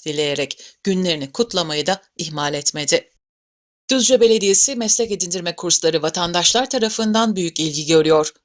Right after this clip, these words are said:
Birçok kişi kursa gelerek hem meslek hem de hobi ediniyor. Kursiyerlere Düzce Sağlık Müdürlüğü tarafından ilk yardım farkındalık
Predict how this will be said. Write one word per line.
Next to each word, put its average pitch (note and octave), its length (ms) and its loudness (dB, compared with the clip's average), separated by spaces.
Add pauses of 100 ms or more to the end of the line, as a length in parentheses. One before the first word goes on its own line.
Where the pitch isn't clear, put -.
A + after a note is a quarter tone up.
(100)
Birçok G#3+ 380 0
kişi - 260 0
kursa D#3 320 -2
gelerek D3 460 -2
hem B3 180 2
meslek G#3 460 0
hem C4 160 2
de C#4+ 60 0
hobi B3 240 0
ediniyor. D3+ 520 0 (360)
Kursiyerlere F3+ 640 2 (220)
Düzce B3 220 2
Sağlık A#3+ 340 0
Müdürlüğü F3 340 -4
tarafından E3 720 -2
ilk G3+ 220 -2
yardım A3+ 340 0
farkındalık A#3+ 640 0